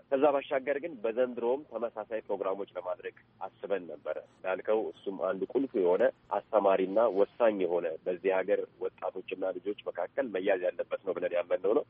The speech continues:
ነገር ግን ዘንድሮ በአንድ ቀን ውስጥ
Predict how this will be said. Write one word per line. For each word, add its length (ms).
ነገር 260
ግን 180
ዘንድሮ 360
በአንድ 400
ቀን 160
ውስጥ 140